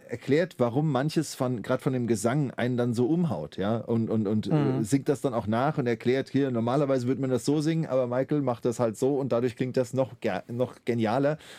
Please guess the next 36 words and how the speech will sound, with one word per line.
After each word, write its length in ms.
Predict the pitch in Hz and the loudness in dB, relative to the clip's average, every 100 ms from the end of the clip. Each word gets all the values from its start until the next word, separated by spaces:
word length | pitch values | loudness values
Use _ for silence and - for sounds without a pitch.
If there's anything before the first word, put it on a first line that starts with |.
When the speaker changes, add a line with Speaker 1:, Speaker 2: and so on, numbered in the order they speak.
| - - | -20 -2
Speaker 1:
Und 380 | 123 117 - - | -2 -2 -6 -6
das, 420 | - 139 - - 127 | -2 -2 -2 -6 0
äh, 220 | 135 127 | 0 2
finde 220 | - 135 | 0 -2
ich 100 | 120 | 0
auch 140 | 110 | 0
immer 160 | 110 101 | 0 0
sehr, 180 | 95 104 | 0 0
sehr 320 | 101 95 87 - | 0 -2 -4 -4
faszinierend. 800 | 113 - - 98 95 78 82 - _ _ 120 | -4 -2 -4 -2 -4 -6 -10 -14 _ _ 0
Der 100 | 117 | 2
sei 140 | 120 | 0
einfach 200 | 117 113 | -2 -2
noch 140 | 113 - | -2 0
kurz 200 | 113 - | -2 0
erwähnt. 480 | 110 101 92 85 - - | -2 0 -2 -6 -16 -2
Speaker 2:
Ja. 220 | 127 117 - | -2 -2 -2
Speaker 1:
Ja, 200 | 110 92 82 - | -2 -2 -6 -12
gar 140 | 82 | -8
nicht 160 | 92 - | -8 -4
schlecht, 320 | 170 - - | -2 -2 -2
ne? 100 | 110 | 0
Haben 100 | 120 | 0
wir 40 | |
doch 100 | 113 | -2
schon 160 | - 113 | -2 -4
eine 80 | 113 | -2
ganz, 720 | 117 117 - - - - - | -4 -6 -12 -14 -14 -16 -10
ganz 220 | 113 110 | -8 -8
große, 1300 | - 113 120 131 120 117 113 110 113 110 98 110 110 110 | -4 -2 0 0 0 2 0 -2 -4 -2 0 0 0 -4
äh, 360 | 104 - 101 - | -8 -12 -12 -10
Breite 380 | 107 104 117 160 | -6 -2 -2 2
da, 280 | 151 147 147 | 2 4 2
Speaker 2:
Mhm. 220 | 156 170 - - - - - - - | 2 0 -4 -16 -20 -20 -20 -20 -10
Speaker 1:
ähm, 460 | 113 107 104 104 101 - - - _ _ _ _ _ - - | -2 0 0 -2 -6 -10 -20 -20 _ _ _ _ _ -20 -6
entwickelt. 800 | 107 107 95 113 - 113 135 - | -4 -2 -2 0 2 0 -2 -10